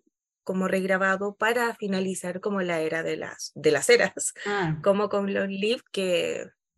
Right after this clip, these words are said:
Speaker 1: también me parecería como, como, puf, maravilloso y más encima como un álbum que escribió completamente ella. Y, y las del baúl las necesito escuchar, por
Speaker 2: Oh,
Speaker 1: Dios,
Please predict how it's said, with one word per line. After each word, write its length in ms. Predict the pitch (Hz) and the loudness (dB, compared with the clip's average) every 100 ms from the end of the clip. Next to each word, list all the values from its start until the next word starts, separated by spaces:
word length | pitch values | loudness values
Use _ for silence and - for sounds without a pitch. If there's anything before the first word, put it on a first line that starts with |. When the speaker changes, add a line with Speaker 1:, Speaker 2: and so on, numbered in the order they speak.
| - | -6
Speaker 1:
también 340 | 165 170 190 | -2 0 2
me 100 | 196 | 2
parecería 580 | 175 165 - 165 - - | 0 -2 -4 -8 -6 -8
como, 500 | - 196 180 - - _ - - _ | -10 -10 -12 -12 -16 _ -20 -20 _
como, 240 | 175 170 | -4 -4
puf, 120 | - - - | -6 -16 -10
maravilloso 600 | 185 175 165 170 196 262 | -2 0 0 0 -2 -2
y 100 | 226 | -4
más 120 | 151 | -4
encima 260 | 147 160 156 | -10 -8 -6
como 140 | 165 | -4
un 80 | 156 | -6
álbum 260 | 147 160 165 | -6 -8 -6
que 120 | 165 | -6
escribió 500 | 160 165 160 170 160 | -8 -6 0 0 0
completamente 680 | 175 170 170 170 180 185 226 | -6 -4 -2 0 -2 -2 -4
ella. 180 | 170 - - - - - - - - - | -4 -8 -18 -20 -18 -20 -20 -20 -18 -16
Y, 640 | - 160 160 156 151 151 143 143 - 143 - _ _ _ _ _ _ - 175 | -6 -4 -2 -4 -4 -6 -8 -10 -12 -16 -18 _ _ _ _ _ _ -8 -2
y 80 | |
las 180 | 160 151 | 0 0
del 160 | 151 151 | 0 0
baúl 360 | 147 151 190 202 | 2 2 2 0
las 180 | 165 156 | -4 -6
necesito 540 | 156 147 135 135 151 | -6 -6 -8 -10 -14
escuchar, 480 | - 165 - 143 - | -10 -12 -12 -18 -12
por 160 | 170 165 | -10 -2
Speaker 2:
Oh, 280 | 175 190 | 0 2
Speaker 1:
Dios, 40 | 196 | 4